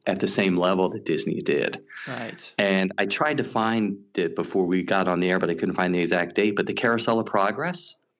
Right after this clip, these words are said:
Speaker 2: Mm-hmm.
Speaker 1: you know, where the, the, uh, audience rotates around the stage?
Speaker 2: Right.
Speaker 1: It was a nineteen twenties World's Fair where they had done the exact same thing.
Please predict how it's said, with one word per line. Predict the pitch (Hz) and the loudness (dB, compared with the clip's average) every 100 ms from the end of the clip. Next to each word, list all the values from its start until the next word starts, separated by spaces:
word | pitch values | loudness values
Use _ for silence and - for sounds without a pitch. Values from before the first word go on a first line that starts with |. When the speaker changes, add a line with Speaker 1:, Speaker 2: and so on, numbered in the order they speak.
| - | -10
Speaker 2:
Mm-hmm. | 151 151 160 196 | -8 -6 -6 -4
Speaker 1:
you | 113 | 0
know, | 127 135 | 2 2
where | 113 107 107 | 2 2 2
the, | 107 101 98 98 - _ _ _ _ | 2 0 -2 -4 -20 _ _ _ _
the, | - 95 92 | -2 2 4
uh, | 90 90 | 4 2
audience | 104 107 110 101 - | 2 2 2 -2 -2
rotates | 90 101 107 104 101 | -2 0 0 -2 0
around | 101 82 80 87 98 104 104 | 0 2 0 0 0 0 0
the | 101 | 0
stage? | 98 95 87 101 170 - - - | -2 0 0 0 0 -2 -4 -8
Speaker 2:
Right. | - 120 113 - _ | -8 -6 -8 -10 _
Speaker 1:
It | 101 101 | -20 -6
was | 117 113 - | 0 2 4
a | 107 95 | 4 4
nineteen | 92 104 101 117 | 2 0 2 0
twenties | 110 110 120 127 95 82 - - - _ _ _ - - | 2 2 2 2 0 -2 -4 -6 -14 _ _ _ -12 0
World's | 107 107 104 | 2 2 0
Fair | - 110 139 80 - - _ _ _ _ _ | 0 0 0 -2 -4 -12 _ _ _ _ _
where | 98 | 2
they | 101 104 | 4 4
had | 101 | 2
done | 104 | 0
the | 98 | 0
exact | 90 - 80 80 - | -2 -2 -2 -2 -4
same | 104 104 | -2 -2
thing. | 107 104 127 - | -2 -2 -4 -6